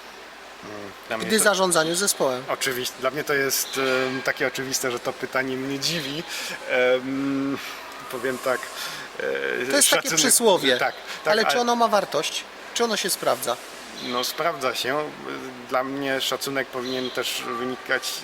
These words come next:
Speaker 1: z tego, że się reprezentuje sobą, jako osobą pewien poziom i nie powinien on tylko wynikać, albo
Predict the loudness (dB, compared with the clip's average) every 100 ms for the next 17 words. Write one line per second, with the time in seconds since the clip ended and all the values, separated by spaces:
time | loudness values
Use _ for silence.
0 | -6 -4 -2 0 0 0 -2 -2 -4 -6
1 | -10 -8 -6 -6 -4 -4 -4 -2 0 2
2 | 0 -4 -10 -12 -6 0 2 2 0 0
3 | -2 -6 -6 -6 -6 -8 -8 -10 -14 -14
4 | -16 -16 -16 -16 -18 -16 -6 -2 0 -2
5 | -4 -8 -6 -2 0 0 -2 -2 -2 -4
6 | 0 0 2 0 0 -4 -4 -4 -2 -2
7 | -2 -6 -6 -4 -4 -6 -6 -4 -4 -4
8 | -6 -6